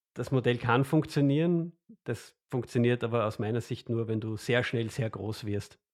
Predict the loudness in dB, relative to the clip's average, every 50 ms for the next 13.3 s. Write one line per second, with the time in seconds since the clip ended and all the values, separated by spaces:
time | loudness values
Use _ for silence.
0 | _ -6 -4 -2 -2 -2 -2 -2 -4 -4 -4 -4 -8 -8 -8 -6 -2 0 0 2
1 | 2 0 0 -2 -4 -6 -6 -6 -8 -6 -8 -6 -6 -6 -8 -8 -8 -6 -6 -4
2 | -4 -4 -4 -2 -2 -2 -2 -2 -2 -2 -2 -2 -2 -2 -2 -2 0 0 2 0
3 | 0 -2 -6 -14 -8 -6 -6 -6 -4 -6 -6 -4 -4 -2 0 2 2 2 0 -2
4 | -2 -2 -2 0 0 0 -2 -4 -8 -10 -6 -4 -2 -2 -2 -2 -4 -6 -12 -20
5 | -14 -8 -6 -4 -4 -2 -2 -2 -4 0 2 2 2 2 2 -2 0 2 4 4
6 | 4 4 2 0 -4 -6 -2 0 0 0 -2 -4 -8 -8 -6 -6 -4 -4 -4 -4
7 | -2 -2 -2 0 -2 -4 -4 -8 -16 -20 -18 -12 -6 -4 -2 -2 0 0 -2 -2
8 | -4 -4 -8 _ _ _ _ _ _ -20 -20 _ _ _ _ -8 -6 -4 -4 -2
9 | -2 -2 -2 -4 -6 -4 -2 0 0 0 0 -2 -2 0 0 0 0 2 0 0
10 | 0 0 0 2 2 2 0 -2 -4 -6 -6 -6 -6 -4 -4 -2 -2 -2 -2 -4
11 | -4 -2 -2 -2 -2 -2 -6 -6 -2 -2 -2 -2 -4 -4 -6 -4 -2 -2 0 -2
12 | -2 -4 -4 -4 -4 -4 -4 -6 -6 -6 -6 -6 -6 -6 -6 -4 -4 -2 -2 -2
13 | -4 -6 -12 -20 -20 -20